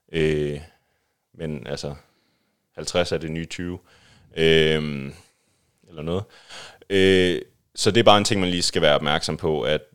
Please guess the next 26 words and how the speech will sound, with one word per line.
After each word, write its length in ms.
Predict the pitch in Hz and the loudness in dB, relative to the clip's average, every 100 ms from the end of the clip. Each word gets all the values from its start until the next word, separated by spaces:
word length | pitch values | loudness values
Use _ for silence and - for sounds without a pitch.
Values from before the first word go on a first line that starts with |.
| _ | _
at, 320 | 80 - - | -12 -12 -8
øh, 400 | 82 80 78 76 71 _ _ _ | -6 -4 -4 -6 -10 _ _ _
vi 140 | 90 98 | -6 2
ved 160 | 127 | 4
faktisk 220 | 98 87 90 | 4 2 2
ikke, 120 | 87 | 0
om 220 | 80 80 | -2 -2
det 100 | 80 | -2
overhovedet 320 | 85 90 87 - | -2 -2 -2 -4
har 220 | 85 92 | -4 -2
nogen 220 | 85 85 | -2 -4
synlig 320 | - 98 95 | -6 -6 -6
effekt 360 | 87 101 107 - | -4 -4 -6 -12
i, 300 | - 92 90 | -14 -8 -6
øh, 260 | 90 87 85 | -4 -4 -6
i 140 | 85 | -6
unge 140 | 87 87 | -8 -8
mennesker. 340 | 82 82 - 80 _ - | -10 -10 -14 -16 _ -10
Øh, 220 | 87 80 | -8 -6
og 160 | 80 78 - _ | -6 -8 -10 _
det 240 | 90 85 80 76 | -6 -4 -2 -4
er 60 | |
dem, 280 | 76 92 85 | -4 -4 0
jeg 160 | 82 - | 2 0
primært 400 | - 85 85 78 | -2 -6 -4 -6
hører, 300 | 82 82 | -4 -4